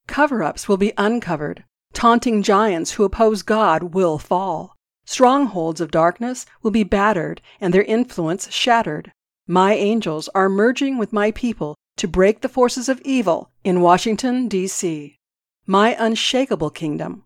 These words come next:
will rise in waves of powers, strategies that will bring my covenant roots into alignment. Hear the sound of my kingdom battering rams resounding against wicked strategies of Baal systems. The abominations will not stand, says the Lord,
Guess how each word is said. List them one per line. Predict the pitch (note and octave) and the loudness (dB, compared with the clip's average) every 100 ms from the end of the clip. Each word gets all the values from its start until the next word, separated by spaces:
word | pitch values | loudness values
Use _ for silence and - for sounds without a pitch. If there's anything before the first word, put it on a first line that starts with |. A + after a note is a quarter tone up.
| _ | _
will | - F#3 F#3 | 0 2 4
rise | E3 F3 F#3+ D#3 D3 | 4 4 2 -2 -6
in | G#3 E3+ | -4 0
waves | G3 G#3+ | 2 2
of | G3+ - | 0 -4
powers, | - A#3 G3+ D3+ D3 - _ - | 0 0 0 -4 -10 -14 _ -16
strategies | - A3 G3 G#3+ E3+ D#3+ D#3 E3 - _ _ | -4 0 2 2 -2 -6 -8 -12 -20 _ _
that | - A3+ | 0 2
will | |
bring | F#3 G#3 A#3 A3 | 4 2 2 2
my | G#3+ | -2
covenant | B3 A#3+ B3+ A3+ - | -2 -4 -2 -4 -6
roots | G#3+ A3 - - | -8 -6 -10 -8
into | G3 - F3+ | -6 -4 -4
alignment. | E3+ D3+ D#3 D3 - - - _ _ _ | -4 -4 -6 -8 -12 -16 -20 _ _ _
Hear | _ A#3+ C4 D#4+ | _ 0 2 2
the | G#3 | 0
sound | - D#3+ D3+ D#3 | -2 -4 -6 -6
of | F#3+ | -2
my | G3 G3 | 0 0
kingdom | - C#4 C4 A3+ D#3 D#3 | -2 0 0 0 -2 -4
battering | G3 F#3+ A3 G3+ E3 | 0 0 0 0 -2
rams | E3 D3+ D3+ D#3+ - | -6 -8 -10 -10 -4
resounding | F#3 - F3+ G#3 A3 D#3+ | -2 0 2 2 0 -2
against | E3+ F3 - | -2 -2 -4
wicked | E3+ A3 A3 | -6 -6 -6
strategies | - G3 G3 F3+ E3+ D#3+ | 0 0 0 0 -2 -4
of | D3 | -6
Baal | - F#3 G3 E3+ | -2 -2 -2 -4
systems. | - G#3+ - C#3 C3+ - - _ _ _ _ - | -6 -6 -6 -8 -8 -12 -16 _ _ _ _ -2
The | F#3+ | 2
abominations | G3+ G3 G3 G3 G#3+ - D#3+ | 4 4 4 2 0 -2 -6
will | D3+ G3 | -2 -2
not | A3 F3+ - | -2 -4 -6
stand, | - G3 G3 D#3 D3+ | -6 -4 -4 -6 -6
says | E3 C#3+ | -8 -6
the | D#3+ | -8
Lord, | D#3 D#3 | -6 -6